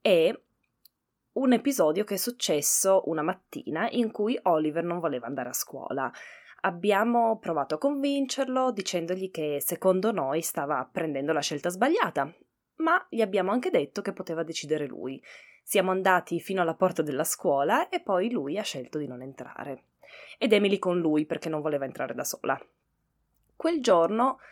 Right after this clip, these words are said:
ho anche detto nelle storie di Instagram che, ripensandoci, sono stata felice che Oliver abbia scelto con la sua testa, senza ascoltare noi.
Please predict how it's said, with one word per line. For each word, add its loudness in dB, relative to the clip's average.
ho 2
anche 4
detto 4
nelle 2
storie 0
di 2
Instagram -2
che, 2
ripensandoci, 0
sono -4
stata 0
felice 0
che -4
Oliver 0
abbia -4
scelto -4
con -8
la -4
sua -8
testa, -4
senza -6
ascoltare -4
noi. -6